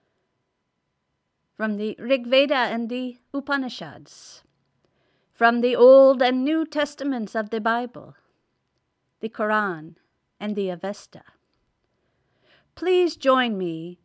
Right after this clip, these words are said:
in offering these eternal truths. I am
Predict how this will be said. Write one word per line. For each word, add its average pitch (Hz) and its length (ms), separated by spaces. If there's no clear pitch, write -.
in 226 160
offering 254 600
these 262 500
eternal 233 560
truths. - 720
I 202 220
am 220 640